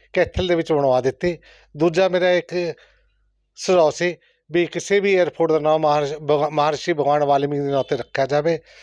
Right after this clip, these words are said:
ਉਹ ਅਯੁੱਧਿਆ ਵਿੱਚ ਰੱਖਿਆ ਗਿਆ, ਜਿਹਦੇ ਲਈ ਮੈਂ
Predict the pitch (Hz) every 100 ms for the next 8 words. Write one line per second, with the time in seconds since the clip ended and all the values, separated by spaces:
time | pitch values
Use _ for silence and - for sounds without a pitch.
0 | - - 190 175 170 160 170 170 175 156
1 | - 127 - 143 160 156 _ _ 151 165
2 | 170 156 156 147 147